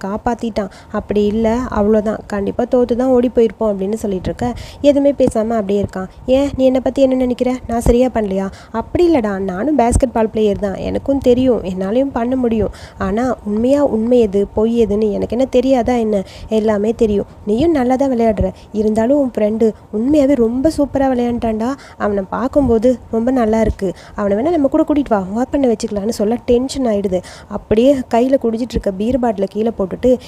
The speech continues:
"இங்க பாரு, அவனை தனியா விட்டுரு, அவனை இதுல இழுக்காத, அவன் சப்ஸ்டிட்யூட் கிடையாது." "ஏய், நான் சும்மா விளையாட்டுக்கு சொன்னேன், ஏன்டா திடீர்னு பயப்பட வைக்கிற மாதிரி ஒண்ணு ஒண்ணு பண்ணிக்கிட்டே இருக்கிறேன்னு?" ரியோ பார்த்து கியூ கேட்க, "சரி, சரி, ஓகே,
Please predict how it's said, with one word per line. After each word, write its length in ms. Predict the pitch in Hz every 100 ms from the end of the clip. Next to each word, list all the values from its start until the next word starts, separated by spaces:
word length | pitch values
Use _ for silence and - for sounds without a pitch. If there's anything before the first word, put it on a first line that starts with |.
| -
"இங்க 200 | 226 208
பாரு, 320 | 196 202 196 190
அவனை 320 | 202 208 214 214
தனியா 360 | 202 220 240
விட்டுரு, 320 | 202 190 185 190 - -
அவனை 400 | 208 214 220 196
இதுல 180 | 202 208
இழுக்காத, 420 | 196 202 208 190 185 - -
அவன் 340 | 214 214 208 -
சப்ஸ்டிட்யூட் 480 | 202 - - 233 -
கிடையாது." 460 | 208 208 220 185 165 - -
"ஏய், 240 | 226 247 220 196
நான் 140 | 202
சும்மா 280 | - 240 370 277
விளையாட்டுக்கு 460 | 208 233 254 302
சொன்னேன், 360 | 277 214 190 -
ஏன்டா 300 | 190 233 214 190 180 -
திடீர்னு 360 | - 202 277 320
பயப்பட 380 | 214 196 - 302
வைக்கிற 300 | 247 226 220
மாதிரி 200 | 214 233
ஒண்ணு 260 | 254 226 220
ஒண்ணு 140 | 254 254
பண்ணிக்கிட்டே 460 | 214 220 220 233 233
இருக்கிறேன்னு?" 440 | 214 - 180 233 - - -
ரியோ 240 | 226 254 277
பார்த்து 240 | 220 208 233
கியூ 160 | 220 196
கேட்க, 220 | 185 247 247 - -
"சரி, 200 | 285 269
சரி, 200 | 277 254
ஓகே, 260 | 247 247